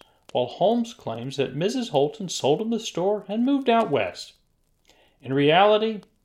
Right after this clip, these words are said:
the Holtons were a young couple, and the store was owned by Doctor Elizabeth Sanders Holton,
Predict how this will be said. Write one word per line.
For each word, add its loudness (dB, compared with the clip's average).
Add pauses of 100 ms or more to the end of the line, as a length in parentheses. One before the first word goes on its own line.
the -2
Holtons -2
were 0
a -2
young -2
couple, -2
and -10
the -8
store 0
was -2
owned -4
by 0
Doctor -2
Elizabeth 0
Sanders -2
Holton, 0